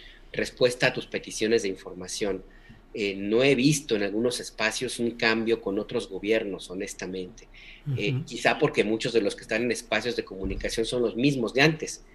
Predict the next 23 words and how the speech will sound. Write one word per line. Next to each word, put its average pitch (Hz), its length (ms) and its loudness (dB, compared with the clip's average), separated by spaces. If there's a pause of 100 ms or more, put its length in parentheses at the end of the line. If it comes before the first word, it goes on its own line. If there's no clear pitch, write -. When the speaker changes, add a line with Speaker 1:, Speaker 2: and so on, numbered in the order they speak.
(480)
Speaker 1:
pero 117 160 10
Speaker 2:
Ujú. 120 60 6
Speaker 1:
tendría 131 280 8
que - 80 2
haber 147 220 8
una 151 120 10
revisión, 131 720 4 (300)
eh, 104 480 2
de, 107 340 2
en 117 160 6
este, 127 300 4
en 113 100 4
este 123 240 4
lado, 110 400 4
que 104 100 0
el 95 60 0
gobierno 113 500 2
sea - 240 2
todavía 117 360 6
más 110 260 2
transparente, 104 840 0
más 104 260 -2
expedito 98 680 -6